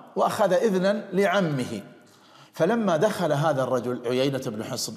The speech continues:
لما دخل على عمر قال: "إيه يا ابن الخطاب، والله ما تحكم بيننا بالعدل ولا تعطينا الجزل"، يعني ما تعطينا العطية الكبيرة، يعني هذا سوء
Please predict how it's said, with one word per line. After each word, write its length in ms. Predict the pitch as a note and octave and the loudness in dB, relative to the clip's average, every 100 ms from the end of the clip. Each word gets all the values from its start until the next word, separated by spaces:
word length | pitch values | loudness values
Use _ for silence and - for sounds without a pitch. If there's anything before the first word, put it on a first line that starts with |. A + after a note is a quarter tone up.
| - | -6
لما 240 | C#3+ C3+ | -2 0
دخل 320 | D3+ F3 E3 | -2 0 0
على 300 | B2 A2 B2 | 0 0 0
عمر 340 | A2+ A#2+ B2 A#2+ | 0 -2 -2 -2
قال: 260 | D3+ C#3+ | 0 2
"إيه 380 | B2+ D3+ E3 C#3+ | 0 0 2 2
يا 60 | D3 | 0
ابن 160 | B2+ | -2
الخطاب، 640 | C3 B2+ B2+ - F3 F3+ F3+ - - - - | -4 -4 -6 0 2 2 0 -10 -14 -14 -2
والله 500 | C#3 D3 D#3 D#3 D3 | 2 4 4 4 4
ما 180 | D3 D3 | 2 0
تحكم 480 | C#3+ - D#3+ C#3+ C3+ | -2 -4 -2 0 0
بيننا 400 | D3+ C#3 C#3 C3 | 0 0 0 0
بالعدل 580 | C#3+ C3+ G#3+ G#3 A3+ A3 - | 0 0 2 2 0 -4 -4
ولا 220 | A#3 A#3+ C#4 | 2 4 4
تعطينا 560 | G3+ E3+ G3 F#3 E3+ | 4 2 2 2 4
الجزل"، 540 | E3 C#3+ G3+ C#3 A#2+ F#2+ - - C3+ | 2 4 2 2 -2 -4 -12 -10 -2
يعني 260 | B2+ D3 | 0 0
ما 120 | - | 0
تعطينا 400 | - D3+ D3+ F3+ | -2 -2 0 0
العطية 420 | D3 B2+ D3 E3+ C#3 | 0 0 0 2 0
الكبيرة، 600 | - C3 D3+ C3 G2 F#2 - - - A#2+ - | -2 0 2 2 0 -6 -14 -20 -20 -14 -6
يعني 280 | C#3 B2+ B2 | -6 -4 -4
هذا 260 | D#3 C#3 | -4 -4
سوء 240 | C3 - | -4 -4